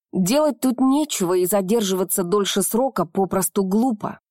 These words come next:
Ничего необычного мой энергетический осмотр не дал, но на всякий случай я повсюду расставила маячки-ловушки, чтобы при малейшем беспокойстве уловить то и попытаться отследить природу.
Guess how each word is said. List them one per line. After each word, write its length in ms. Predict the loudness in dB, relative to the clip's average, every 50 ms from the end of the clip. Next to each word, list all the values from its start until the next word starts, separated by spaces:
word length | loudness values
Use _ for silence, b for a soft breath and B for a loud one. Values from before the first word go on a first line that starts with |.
| _ _ _ _
Ничего 380 | 0 0 2 0 2 2 2
необычного 680 | 2 2 2 0 2 0 0 -2 -2 -2 0 2 2 2
мой 220 | 2 2 2 2
энергетический 680 | 2 2 2 0 -2 -2 -2 -2 -2 -4 -2 -2 0 0
осмотр 420 | 0 0 0 -2 0 0 0 0
не 160 | 2 2 0
дал, 340 | 0 2 0 0 0 0 -4 -8 _ _ _ _ _
но 200 | -2 0 2 2
на 120 | 2 0
всякий 320 | 0 0 -2 -2 -2 -2 -4
случай 400 | -2 0 -2 -2 0 0 0 0
я 180 | 2 2 0
повсюду 500 | 0 0 -2 -2 -2 -2 0 0 2 2
расставила 600 | 2 0 0 -2 -2 0 0 0 2 2 0 0
маячки-ловушки, 1080 | 2 2 2 2 0 -2 -6 -4 0 0 2 2 2 0 0 0 -2 -2 -4 -6 -6 -6
чтобы 300 | -4 -4 -4 -4 -2 -2
при 140 | 0 0
малейшем 520 | 2 2 2 2 2 2 0 0 -2 -4 -4
беспокойстве 760 | -4 -4 -4 -6 -6 -2 -2 0 0 0 0 0 -2 -2 -2 -4 _ _ _ _ -2
уловить 480 | 0 2 2 2 2 0 0 -2 -4 -4 _
то 280 | 0 2 2 0 0 -2 _ _ _ _
и 100 | -2 -2
попытаться 720 | 0 -2 -2 -2 -4 -2 0 0 0 0 -2 -2 -2 -2
отследить 600 | -2 -2 -4 -4 -2 -2 0 0 0 -2 -4 -2
природу. 640 | -2 0 0 2 2 0 -2 -4 -6 -8 -10 -10